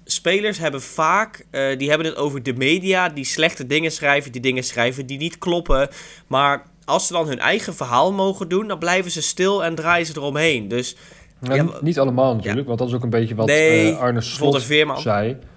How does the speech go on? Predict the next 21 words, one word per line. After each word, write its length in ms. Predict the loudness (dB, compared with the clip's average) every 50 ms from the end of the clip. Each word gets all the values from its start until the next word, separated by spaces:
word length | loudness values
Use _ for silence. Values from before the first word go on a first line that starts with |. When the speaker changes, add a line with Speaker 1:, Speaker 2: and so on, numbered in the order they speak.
| -20 -20 _ _ -20 _ _ -14
Speaker 1:
Ja. 220 | -10 -8 -8 -8 -8
Speaker 2:
Eh, 1040 | -8 -8 -6 -4 -4 -4 -4 -4 -4 -4 -4 -4 -4 -6 -6 -6 -6 -6 -6 -6 -6
wanneer 180 | -6 -8 -6 -4
was 120 | -6 -6
het? 80 | -6 -6
Wanneer 180 | -6 -6 -6 -6
was 120 | -8 -8
die 80 | -8 -8
persconferentie? 680 | -8 -8 -10 -10 -10 -8 -8 -8 -8 -6 -8 -8 -8
Donderdag, 540 | -6 -6 -6 -6 -4 -4 -4 -6 -6 -8 -16 -20 _ _ _ _ _ _ _ _ -20 _ _ _ _
denk 140 | -14 -12 -12
ik. 180 | -12 -12 -14 -16 _ _ -20 -20 -20 -20 -20 -20 -20 _ -10
Eh, 120 | -8 -6 -6 -6 -6 -10 -12 -8 -2
die 200 | 0 0 0 0
zei 380 | -2 -2 -2 0 0 0 -2 -4
van, 360 | -4 -6 -6 -6 -6 -8 -10 -14 _ _
"Ja, 400 | -4 -2 0 0 0 -2 -8 -16 _ _ _ _ _ _ _ _ _ -16
ik 120 | -14 -8
snap 180 | -2 -2 -2 -2
wel 100 | -2 -4
dat 220 | -6 -6 -8 -10